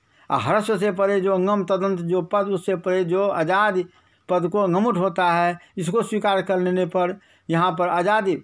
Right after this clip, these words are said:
पदाभाव होने से ngमुट नहीं होगा। यह व्याख्यान जो है उदत पदत्व, उत्तर पदत्वे च पदादि विधो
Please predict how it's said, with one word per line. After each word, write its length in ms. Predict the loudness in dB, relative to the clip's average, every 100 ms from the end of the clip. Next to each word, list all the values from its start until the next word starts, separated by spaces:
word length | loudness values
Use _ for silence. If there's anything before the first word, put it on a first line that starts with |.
| -10 _ _
पदाभाव 560 | -2 2 2 2 2 2
होने 280 | 2 0 0
से 280 | 0 -2 -4 _ -4
ngमुट 260 | -2 -2 -2
नहीं 300 | -4 -2 -2
होगा। 720 | 0 0 0 -2 -4 -8 -14 _ _ _ _ _ _ _ _ -20 -20 -10 -2
यह 240 | 0 2
व्याख्यान 800 | 2 0 -2 -2 0 0 0 -4 -8 _ _ _ _ _ _ _ _ _ _ _ _ _ _ _ _ _ _ _ _ _ _ _ -20 _ _ _ _ _ _ _ _ _ -6
जो 120 | -2
है 400 | 0 2 2 -2 -6 _ -4
उदत 320 | -2 -2 0
पदत्व, 380 | -2 -2 -4 -4
उत्तर 380 | -2 -2 -2 0
पदत्वे 460 | -2 -2 -2 -2
च 100 | 0
पदादि 480 | -2 0 0 0 0
विधो 600 | -2 0 2 0 -2